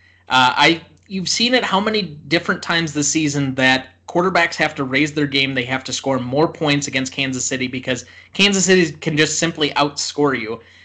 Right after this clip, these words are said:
We saw it with Tua last week. We've seen it with Derek Carr twice this season. I expect Taysom Hill, especially since Kansas City is not a great run defense,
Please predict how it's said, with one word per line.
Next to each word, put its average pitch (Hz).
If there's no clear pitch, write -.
We 139
saw 156
it 151
with 139
Tua 208
last 170
week. 170
We've 139
seen 147
it 147
with 131
Derek 139
Carr 131
twice 160
this 156
season. 143
I 170
expect 160
Taysom 156
Hill, 127
especially 185
since 156
Kansas 156
City 151
is 131
not 123
a 170
great 139
run 151
defense, 117